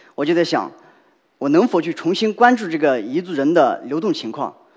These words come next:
我就在，呃，广泛的收集当中，我就发现，在已有的研究当中，从上世纪九十年代开始，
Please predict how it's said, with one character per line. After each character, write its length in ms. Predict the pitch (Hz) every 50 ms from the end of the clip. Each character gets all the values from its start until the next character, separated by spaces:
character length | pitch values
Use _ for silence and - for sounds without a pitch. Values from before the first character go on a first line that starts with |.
| _ _ _ _ -
我 80 | 120
就 120 | 139 165 160
在， 420 | 165 160 147 131 110 - - - - - - _
呃， 260 | - 127 127 123 123 123
广 240 | 123 - 135 123
泛 180 | 135 180 180 160
的 360 | 139 127 113 104 87 - - - -
收 180 | - 202 208
集 100 | 190 156
当 160 | 151 160 160 160
中， 80 | 151
我 80 | 139 135
就 60 | 143
发 180 | 135 - 160 160
现， 300 | - 170 143 113 98 - - - _ _ _ _ _ _ _ _ _ _ _ _ _ _ _ _ _ _ _ _ _ _ _ _ _ _ _ _ _ _
在 180 | - 254 240 214
已 120 | 185 196
有 100 | 233 196
的 80 | 180 175
研 220 | 156 151 160 185
究 140 | 185 208 185
当 180 | 202 202 196
中， 220 | 180 196 202 202 196 - - - _ _ _
从 360 | - - 160 180 196 208 - - - - _ _ _ _ _ _ -
上 300 | - - 302 269 220 185
世 160 | - 233 214
纪 120 | - 220
九 280 | 202 - - 165 135 120
十 120 | - 175
年 140 | 196 190 190
代 80 | 180 160
开 160 | - 196 202
始， 240 | 196 - 147 101